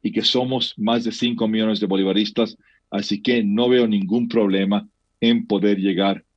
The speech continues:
a estas metas y espero que todos nos apoyen porque todos los grandes clubes en el mundo tienen la cantidad de socios. Ahora,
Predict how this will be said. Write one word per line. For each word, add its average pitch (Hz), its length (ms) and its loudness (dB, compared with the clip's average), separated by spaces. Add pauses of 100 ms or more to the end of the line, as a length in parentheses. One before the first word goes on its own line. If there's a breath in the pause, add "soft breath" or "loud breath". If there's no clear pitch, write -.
(180)
a 95 100 0
estas 95 260 -4
metas 98 420 -2 (280 soft breath)
y 104 100 0
espero 147 380 0
que 139 100 -2
todos 135 240 -2
nos 127 160 -6
apoyen 117 520 -2 (360)
porque 101 320 -6 (160)
todos 135 420 0
los 104 220 -4
grandes 107 380 -4
clubes 104 380 -4
en 98 80 -4
el 92 80 -4
mundo 92 480 -4 (320)
tienen 98 460 0 (140)
la 92 100 -6
cantidad 92 460 -2
de 92 80 -2
socios. - 560 -6 (440)
Ahora, 120 440 0